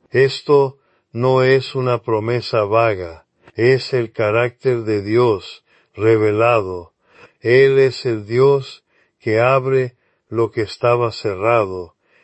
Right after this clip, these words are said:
que trae agua donde no había nada, que hace surgir lo nuevo antes de que tú te sientas listo para recibirlo,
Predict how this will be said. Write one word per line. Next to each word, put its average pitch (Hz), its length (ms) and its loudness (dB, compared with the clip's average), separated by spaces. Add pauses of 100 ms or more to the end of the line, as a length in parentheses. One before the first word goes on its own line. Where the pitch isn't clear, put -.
(140)
que 110 180 -2
trae 123 440 2
agua 131 540 0 (400)
donde 113 460 0
no 123 220 0
había 117 460 0
nada, 104 580 -4 (460)
que 117 180 2
hace 127 380 0
surgir 131 800 -4 (340)
lo 110 240 0
nuevo 123 640 0 (340)
antes 135 800 -2 (360)
de 110 200 -2
que 107 160 -2
tú 139 260 -4
te 135 180 0
sientas 131 800 -2 (340)
listo 127 600 -2
para 107 300 0
recibirlo, 98 960 -6